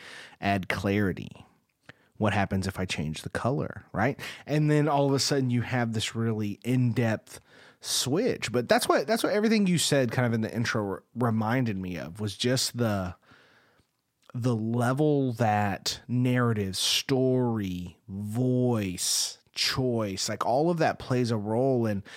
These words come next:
in how we see ourselves. So when we talk about, like, literacy is more than can you pass a test, this is the definition of that. Being able to tell your story and being able to change your story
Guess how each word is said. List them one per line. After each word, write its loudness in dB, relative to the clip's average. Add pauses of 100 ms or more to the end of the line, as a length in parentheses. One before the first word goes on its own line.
(320)
in 0
how 0
we 0
see 0
ourselves. 0
So 0
when 0
we 0
talk 0
about, 0
like, -6
literacy 2
is 0
more 4
than 2 (640)
can 0
you 2
pass -2
a -6
test, 0
this 0
is -4
the -6
definition 0
of -8
that. -10 (400)
Being 4
able 4
to 0
tell 2
your 2
story 0 (840)
and 2
being 4
able 4
to -2
change 0
your 0
story -4